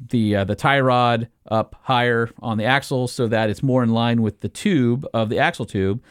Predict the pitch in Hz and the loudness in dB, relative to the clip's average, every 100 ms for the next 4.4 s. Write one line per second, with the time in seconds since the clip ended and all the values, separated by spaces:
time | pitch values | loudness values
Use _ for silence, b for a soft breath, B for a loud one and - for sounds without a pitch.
0 | b - 120 131 123 131 123 117 110 110 | b -4 0 0 -2 -2 0 0 0 0
1 | 113 104 104 - 113 113 104 _ _ - | 0 0 -4 -8 -6 -4 -6 _ _ -6
2 | 110 117 143 123 110 107 107 104 98 110 | 0 2 4 2 2 2 2 2 0 0
3 | 98 233 208 117 107 B B B B 123 | 0 0 2 2 0 B B B B 2
4 | 123 120 117 | 4 4 2